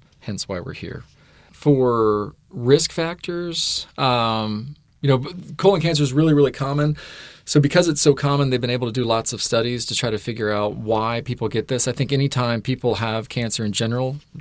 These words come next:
people wanna know, like, "Why did this happen to me?" Um, I will say the vast majority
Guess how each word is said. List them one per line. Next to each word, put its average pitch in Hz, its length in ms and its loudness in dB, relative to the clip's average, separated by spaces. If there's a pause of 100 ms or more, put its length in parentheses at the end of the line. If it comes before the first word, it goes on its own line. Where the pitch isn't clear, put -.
people 131 220 -4
wanna 117 160 -2
know, 113 180 -2
like, 104 140 -2
"Why 104 260 0
did 110 140 -2
this 101 160 -2
happen 113 320 -6
to 123 100 -6
me?" 120 300 -6 (640)
Um, 107 580 2
I 127 60 -2
will 127 80 2
say 147 140 8
the 123 100 -2
vast 117 320 2
majority 123 720 -4